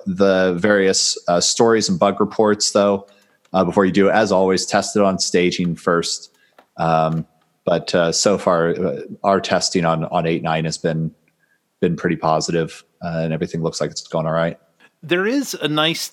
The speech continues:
Speaker 2: touch in the notification scheme with mention, mentioning people on the tickets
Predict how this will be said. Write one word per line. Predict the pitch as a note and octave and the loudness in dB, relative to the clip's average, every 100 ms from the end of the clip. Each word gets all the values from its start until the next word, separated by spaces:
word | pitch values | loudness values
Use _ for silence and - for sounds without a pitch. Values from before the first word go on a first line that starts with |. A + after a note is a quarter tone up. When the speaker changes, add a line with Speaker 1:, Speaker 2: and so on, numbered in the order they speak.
| - | -8
Speaker 2:
touch | D3+ D3 - - | -8 -6 -10 -8
in | C#3+ D3 D3 B2+ | -4 -4 -4 -6
the | C3 C3 | -8 -4
notification | C3+ D3+ D#3 D3+ D#3+ F3 - A2+ | -2 -2 -4 -6 -4 -4 -4 -8
scheme | - - F#2+ D#2 G2 - | -10 -12 -12 -10 -14 -8
with | A2 - - - | -8 -8 -14 -10
mention, | G2+ G2+ B2 F#3 - F#2 D#2+ D#2+ - | -6 -2 -2 -2 -4 -6 -8 -14 -10
mentioning | A2+ B2 D#3 - G#2+ F#2 F2 F2+ | -4 -2 -2 -4 -4 -6 -8 -12
people | - G2 F#2+ F2 | -10 -10 -10 -8
on | F#2+ F#2 | -8 -8
the | E2 | -8
tickets | - D3 D#3+ - | -4 -4 -6 -14